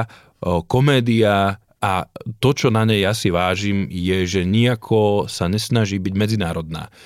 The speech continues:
Že je veľmi rídzo slovenská. A to je pre mňa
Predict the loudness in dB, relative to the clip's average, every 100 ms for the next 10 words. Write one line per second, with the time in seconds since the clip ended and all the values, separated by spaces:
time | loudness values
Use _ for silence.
0 | -18 -6 -2 2 2 2 4 2 2 2
1 | 0 0 -2 0 0 0 -4 -8 -10 -12
2 | _ _ -20 -20 _ -4 -2 0 0 -4
3 | _ _ _ 2 4 4 2 0 2 0
4 | -2 0 0 2 0